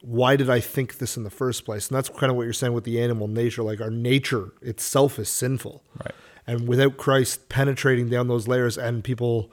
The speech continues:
Speaker 1: showing you by walking with you through this and you seeing this in other people's lives, you, as a Christian, you don't, you don't get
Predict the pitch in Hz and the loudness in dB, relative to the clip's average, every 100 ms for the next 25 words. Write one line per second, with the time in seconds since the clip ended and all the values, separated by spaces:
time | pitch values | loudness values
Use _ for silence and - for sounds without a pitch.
0 | - - - _ - - 160 151 151 139 | -18 -20 -20 _ -2 4 6 8 8 6
1 | 131 123 120 117 110 _ - 117 123 117 | 6 6 6 2 0 _ -4 2 4 6
2 | 131 - 123 120 131 127 113 - 131 117 | 4 2 -2 0 0 0 -4 0 0 2
3 | 113 - - - 117 117 117 117 - 139 | -2 -2 -6 -8 -6 -4 -2 0 2 2
4 | 135 123 - 120 113 110 123 117 107 123 | 0 -2 -4 -4 -4 -4 -4 -4 -2 0
5 | 123 107 - - _ 123 123 120 - - | 0 -4 -14 -20 _ -8 -6 -6 -8 -8
6 | 123 110 - 156 - 120 113 127 123 - | -4 -4 -2 -2 -2 -4 -2 -2 -4 -14
7 | _ - _ 127 139 131 107 131 143 - | _ -20 _ 0 0 0 -2 0 0 -4